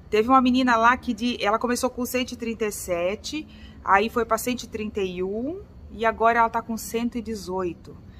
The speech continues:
Eu tô muito feliz, muito feliz, é, é muito gratificante, sabe? Você conseguir motivar, incentivar uma pessoa a melhorar a sua vida, né? Adquirir uma qualidade de vida melhor, uma saúde, né?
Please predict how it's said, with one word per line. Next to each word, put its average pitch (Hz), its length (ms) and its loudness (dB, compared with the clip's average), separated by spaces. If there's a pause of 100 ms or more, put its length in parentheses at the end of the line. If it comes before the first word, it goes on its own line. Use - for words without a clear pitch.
(220)
Eu 262 80 -2
tô 269 120 -2
muito 226 360 -4
feliz, 175 760 -8
muito 240 260 -6
feliz, 196 480 -4
é, 202 220 -4
é 214 80 -2
muito 214 300 -4
gratificante, 202 840 -8
sabe? 180 460 2 (360)
Você 196 340 -2
conseguir 240 880 -4 (140)
motivar, 202 840 0
incentivar 214 720 -2
uma 226 140 0
pessoa 202 580 -2
a 202 40 -4
melhorar 190 480 -2
a 190 40 -4
sua 185 280 -4
vida, 160 420 -8
né? 185 220 -8 (360)
Adquirir 185 540 -2
uma 180 140 -2
qualidade 180 520 -4
de 170 120 -10
vida 175 240 -6
melhor, 180 440 0
uma 190 160 -4
saúde, 180 760 -6
né? 220 240 -6